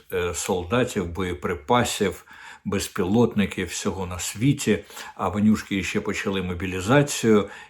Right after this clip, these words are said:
і вони засипають нас кабами, і тому все дуже погано. Ця стаття вийшла одразу після того, як московити зібрали п'ятдесят одиниць бронетехніки і кинули їх в прорив на одній невеличкій ділянці фронту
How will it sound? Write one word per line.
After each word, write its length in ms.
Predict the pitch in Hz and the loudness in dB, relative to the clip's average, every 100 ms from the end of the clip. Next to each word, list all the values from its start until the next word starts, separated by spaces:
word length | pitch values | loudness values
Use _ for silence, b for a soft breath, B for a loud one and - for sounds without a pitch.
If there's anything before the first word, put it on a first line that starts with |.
| - | -6
і 360 | 101 95 92 | -2 0 0
вони 260 | 87 95 95 | -2 -2 -2
засипають 680 | 92 - 95 95 90 90 85 | -4 -4 -2 0 0 0 -2
нас 280 | 90 85 - | -2 -2 0
кабами, 760 | 131 135 113 104 101 98 95 | 4 6 8 8 6 4 2
і 300 | 107 98 104 | 0 0 0
тому 280 | 101 95 95 | 0 -2 -2
все 260 | - 104 | -4 -4
дуже 260 | 95 92 90 | -4 -4 -6
погано. 420 | 92 90 80 - - | -4 -6 -6 -12 6
Ця 180 | 151 | 10
стаття 560 | 143 131 110 - 165 165 | 10 8 6 10 10 10
вийшла 380 | 107 127 131 117 | 6 6 6 4
одразу 480 | 123 107 127 113 107 | 4 6 6 6 6
після 300 | 110 - 107 | 2 2 2
того, 260 | - 147 104 | 6 8 8
як 160 | 92 | 6
московити 640 | 107 - 107 113 104 98 - | 4 4 2 4 4 4 4
зібрали 500 | 101 104 107 104 95 | 2 2 6 4 4
п'ятдесят 540 | - 95 98 110 98 | 2 2 2 2 2
одиниць 360 | 98 101 98 90 | 2 2 0 0
бронетехніки 880 | 90 104 98 95 139 139 110 - 98 | -2 0 2 4 4 6 4 4 2
і 200 | - 107 | 2 0
кинули 480 | - 117 110 95 90 | 4 6 6 6 2
їх 280 | 98 - | 0 -2
в 320 | 98 90 101 90 | -6 2 2 2
прорив 480 | 107 95 110 127 113 | 0 0 2 0 2
на 160 | 95 | 0
одній 380 | 98 95 95 113 | 2 0 6 6
невеличкій 600 | 101 90 92 101 - - | 6 4 0 0 -2 -4
ділянці 580 | 87 92 95 92 - 90 | -2 0 0 0 0 -2
фронту 800 | 85 - 110 101 90 82 82 - | -4 -2 4 4 4 -4 -8 -8